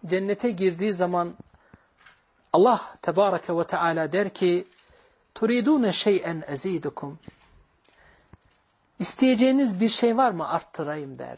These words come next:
diyor. Derler ki: "Feyekulûn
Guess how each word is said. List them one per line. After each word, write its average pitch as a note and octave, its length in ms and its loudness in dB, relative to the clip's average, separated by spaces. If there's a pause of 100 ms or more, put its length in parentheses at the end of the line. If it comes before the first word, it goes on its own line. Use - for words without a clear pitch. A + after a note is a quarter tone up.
diyor. - 340 -20 (1300)
Derler C4 320 4
ki: C4 160 2
"Feyekulûn C4 840 2